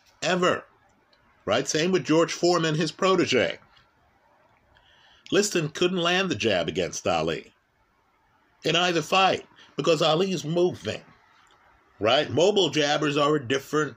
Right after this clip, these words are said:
breed entirely. Lyndon Arthur's not a mobile jabber. It cost him in this fight. <clears throat> Anthony Yard, who is talent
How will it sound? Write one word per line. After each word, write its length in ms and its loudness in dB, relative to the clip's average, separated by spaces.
breed 420 2
entirely. 800 0
Lyndon 260 -2
Arthur's 380 -2
not 160 0
a 40 -2
mobile 360 -2
jabber. 480 -4
It 160 -8
cost 380 -6
him 120 -2
in 100 -6
this 160 -4
fight. 360 -4
<clears throat> 760 -20
Anthony 360 -2
Yard, 520 2
who 380 2
is 460 0
talent 560 -4